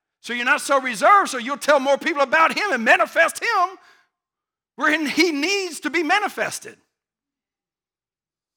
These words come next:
Well, praise the Lord. Are you there in Fir-, James chapter one? Look at verse eighteen.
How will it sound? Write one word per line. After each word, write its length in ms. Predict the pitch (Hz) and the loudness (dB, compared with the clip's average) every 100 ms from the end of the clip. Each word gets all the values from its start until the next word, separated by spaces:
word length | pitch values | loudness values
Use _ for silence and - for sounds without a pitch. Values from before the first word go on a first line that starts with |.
| _ _ _ _ _ _ _ _ _ _ _ _ _ _ _ _ _ _ _ _ _ _ _ _ _ | _ _ _ _ _ _ _ _ _ _ _ _ _ _ _ _ _ _ _ _ _ _ _ _ _
Well, 160 | 147 185 | -8 -6
praise 240 | 196 208 | -6 -6
the 60 | 226 | -6
Lord. 220 | 311 196 | -6 -4
Are 40 | |
you 140 | 208 208 | -6 -4
there 160 | 226 | -6
in 80 | 226 | -4
Fir-, 180 | 233 247 | -6 -6
James 320 | 185 233 240 - | -4 -4 -4 -4
chapter 280 | 226 226 | -4 -4
one? 380 | 220 233 277 359 - _ _ _ _ _ _ - | -2 0 -2 -4 -18 _ _ _ _ _ _ -10
Look 140 | 190 | -8
at 60 | 214 | -4
verse 240 | 220 233 233 | -2 0 2
eighteen. 520 | 240 - 302 277 | 0 -2 -8 -8